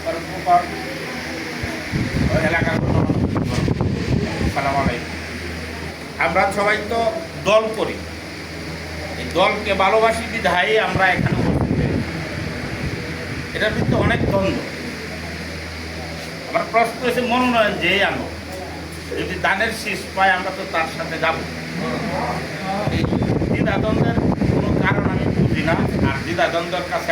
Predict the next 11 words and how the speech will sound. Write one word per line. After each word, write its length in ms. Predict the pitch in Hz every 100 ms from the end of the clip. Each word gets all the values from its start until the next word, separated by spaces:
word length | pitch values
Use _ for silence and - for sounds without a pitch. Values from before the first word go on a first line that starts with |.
| 151
আমরা 180 | 143 147 131
নাই। 160 | 135 147 170 - - - - 139
আমরা 160 | 165 180
কথা 160 | 214 208 196
হচ্ছে 220 | 165 214 220 - - - -
একজন 180 | 143 185 175
ভালো 160 | 165 208 214
মানুষ 240 | 196 190 - - - - - -
এই 80 | 156 160
জিনিসটা 440 | 190 180 - 165 170
নিয়ে 140 | 196